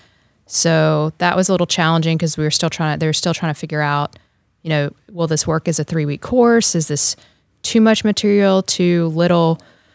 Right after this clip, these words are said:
Um, so there's definitely felt like a fire hose, and I think we've edited a lot to kinda just pinpoint what do we really need to come out of this two and a half or three-week course knowing.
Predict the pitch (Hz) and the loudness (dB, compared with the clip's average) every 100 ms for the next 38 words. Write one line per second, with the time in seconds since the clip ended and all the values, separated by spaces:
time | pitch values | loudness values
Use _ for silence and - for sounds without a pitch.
0 | _ _ 156 151 147 151 - 170 165 - | _ _ -2 0 0 0 2 2 2 0
1 | - - 165 180 165 156 160 - _ _ | -4 -4 0 2 2 0 -2 -8 _ _
2 | _ - 165 165 160 - 170 170 185 214 | _ -6 0 0 -2 -2 0 2 4 6
3 | 233 226 160 156 175 160 156 151 - _ | 6 4 2 0 0 -2 -2 -2 -8 _
4 | _ _ _ _ _ _ - 175 160 160 | _ _ _ _ _ _ -4 0 2 2
5 | 151 151 151 156 147 - 170 156 - 165 | 0 0 2 2 2 0 0 -2 -2 -2
6 | 151 151 - - - 165 - 165 151 - | -2 -2 -4 -6 -4 -4 -2 -4 -6 -6
7 | - 165 165 185 165 156 156 151 147 151 | -4 -2 2 2 4 2 2 0 -2 -4
8 | - 151 143 139 135 135 - 170 143 143 | -4 -2 -2 -2 -2 -4 -2 -2 -2 -2
9 | 147 - 139 - 151 143 - - 143 - | -4 -4 -10 -4 -2 -2 -4 -4 -2 -2
10 | - 135 143 202 262 | -2 -2 0 0 0